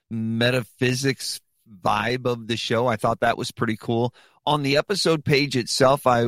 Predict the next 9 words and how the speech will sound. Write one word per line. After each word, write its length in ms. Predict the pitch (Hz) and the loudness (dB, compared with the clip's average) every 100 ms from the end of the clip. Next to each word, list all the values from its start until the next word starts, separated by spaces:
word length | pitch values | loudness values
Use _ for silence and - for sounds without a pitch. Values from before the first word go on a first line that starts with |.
| - | -2
I 160 | - 123 | 0 0
was, 760 | 123 120 117 113 113 117 - - | 2 0 0 0 0 -2 -8 -4
uh, 380 | - 113 107 104 - | 2 2 2 0 2
I'd 180 | 127 | 2
like 200 | 123 143 | 2 2
to 100 | - | 0
see 240 | 147 - 135 | -2 2 2
the 120 | 107 | 0
player 640 | - - 110 120 147 156 | -4 -2 2 4 4 2